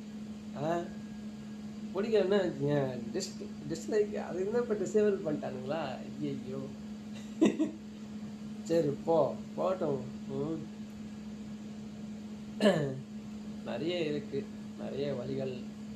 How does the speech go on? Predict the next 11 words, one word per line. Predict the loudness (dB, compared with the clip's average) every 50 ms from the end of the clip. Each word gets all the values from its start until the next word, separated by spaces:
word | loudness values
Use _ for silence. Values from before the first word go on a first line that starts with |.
| -10 -10 -10 -10 -10 -10 -10 -8 -10 -8 -8 -8 -8 -8 -8 -8 -8 -10 -8 -10 -10 -10 -8 -8
நிறைய | -6 -4 -2 -2 -2
வழிகளை | -2 -2 -2 0 0 0 -2
தாங்கிக்கிட்டு | -4 -4 -6 -6 -6 -6 -6 -6 -6 -6 -6 -6 -6 -4
தான் | -4 -4 -4 -6 -6 -8 -8 -10 -10 -8 -8 -6
உங்க | -4 -4 -4 -4
முன்னாடி | -4 -4 -4 -4 -4 -4
உக்காந்து, | -4 -4 -4 -6 -6 -6 -6 -6 -4 -4 -4 -4 -4 -6 -6 -8 -8 -8 -8 -8 -8 -8 -8 -8 -8 -8 -8 -10 -8 -8 -6 -2
ஆ, | 0 2 2 4 4 4 2 2 0 0 -4 -6 -6 -6 -8 -8 -8 -8 -10 -10 -10 -10 -10 -8 -2 0
சிரிச்சு | 0 2 0 0 -2 -2 -2 -2 -2
பேசிட்டு | -2 -4 -2 -4 -4 -4 -4 -4
இருக்கிறேன். | -8 -6 -6 -6 -4 -4 -4